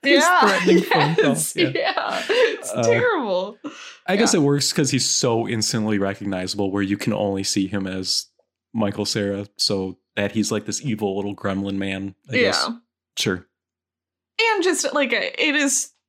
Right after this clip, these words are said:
Speaker 2: fun. I, fun feels like a weird word, but, like, yeah, to picture, okay, just Tobey Maguire doing all of this, like, it, that just registers so easily for me.
Speaker 1: Sure.
Speaker 2: Yeah.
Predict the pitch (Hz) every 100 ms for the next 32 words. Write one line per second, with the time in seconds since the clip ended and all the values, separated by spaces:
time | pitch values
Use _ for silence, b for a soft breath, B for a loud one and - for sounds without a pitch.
0 | _ _ _ - - 220 220 214 208 208
1 | 214 - 185 202 185 _ - - - 240
2 | 226 214 180 170 202 160 147 170 196 208
3 | - 190 185 190 - b b b b _
4 | 240 254 - - 247 240 269 214 208 214
5 | 170 175 - 208 - 196 190 180 180 170
6 | 165 180 - - - 87 - 104 208 214
7 | 170 151 185 - - 233 214 196 226 220
8 | 208 202 196 196 - 208 175 - - 180
9 | 156 165 - 113 107 - - 95 226 233
10 | _ _ - - - _ _ _ _ _
11 | _ - -